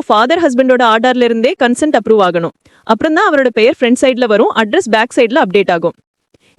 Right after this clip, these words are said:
இந்த மாற்றம் ஏன்னா அப்பா பெயர் இனிமேல சேவை மையம் அல்லது ஆன்லைன் ரிக்வெஸ்ட்ல டைரக்டா போட முடியாது. ஹெச் ஓ எஃப் மெத்தட் மூலமா தான் அப்டேட் பண்ண முடியும்.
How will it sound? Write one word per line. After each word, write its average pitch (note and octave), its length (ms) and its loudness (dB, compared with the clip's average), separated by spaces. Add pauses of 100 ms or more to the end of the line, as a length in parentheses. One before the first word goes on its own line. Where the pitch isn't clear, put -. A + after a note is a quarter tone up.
இந்த D#4+ 160 4
மாற்றம் F#4+ 380 0
ஏன்னா D#4+ 180 2 (180)
அப்பா B3 240 -2
பெயர் F#4 200 0
இனிமேல D4+ 400 2
சேவை C#4+ 280 4
மையம் D#4+ 280 -2
அல்லது C#4 260 0
ஆன்லைன் D4+ 320 0
ரிக்வெஸ்ட்ல C#4 400 -2
டைரக்டா A#3+ 380 -2
போட B3 180 2
முடியாது. E3 300 0 (560)
ஹெச் A3 200 -2
ஓ D#4+ 60 4
எஃப் E4 160 -4
மெத்தட் B3+ 300 0
மூலமா A#3+ 300 2
தான் G4+ 120 2
அப்டேட் A#3+ 260 -2
பண்ண G#3 200 -2
முடியும். F3 240 0